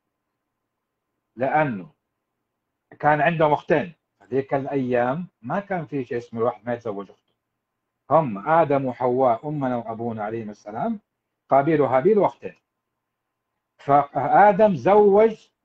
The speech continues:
الأجمل لهابيل، البنت الأجمل نوعًا ما، زوجها لهابيل، وزوج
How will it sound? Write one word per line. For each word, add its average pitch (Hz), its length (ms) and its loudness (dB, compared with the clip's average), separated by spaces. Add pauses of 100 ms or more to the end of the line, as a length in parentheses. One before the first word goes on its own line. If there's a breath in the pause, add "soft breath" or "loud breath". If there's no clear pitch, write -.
(280)
الأجمل 208 880 2
لهابيل، 131 640 0 (380)
البنت 151 360 -2
الأجمل 120 460 -6 (160)
نوعًا 139 300 -2
ما، 92 200 -14 (1000)
زوجها 170 480 2
لهابيل، 107 440 -6 (1300)
وزوج 165 720 2